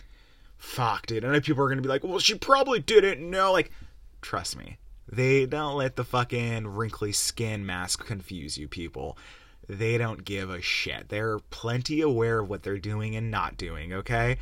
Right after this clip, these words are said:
And I just was, like, laughing, like, "Hey, if I can get to that point, then yeah, then, you know, that's gonna be awesome when I'm old, and I'm just gonna freaking just shit my pants in the <laughs> middle of somewhere, and they're just looking at you like, 'I think that person shit their pants at Old First.'" I'm like,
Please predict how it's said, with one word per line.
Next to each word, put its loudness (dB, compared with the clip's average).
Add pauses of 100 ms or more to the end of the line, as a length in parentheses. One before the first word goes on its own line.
(320)
And 0
I 2
just -2
was, -4
like, -4
laughing, -2
like, -6
"Hey, 0
if -4
I -6
can -8
get -8
to -10
that -8
point, -10
then -10
yeah, -8 (600)
then, -10
you -12
know, -10 (300)
that's -10
gonna -8
be -6
awesome -6
when -10
I'm -10
old, -10
and -10 (420)
I'm -6
just -4
gonna -8
freaking -12
just -4
shit 0
my -8
pants -8
in -4
the -6
<laughs> -12
middle 6
of 4
somewhere, -2
and -4 (420)
they're 6
just 4
looking 4
at 2
you -2
like, -6
'I -8
think -6
that -8
person -6
shit -2
their -4
pants -4
at 0
Old -2
First.'" -2
I'm -6
like, -4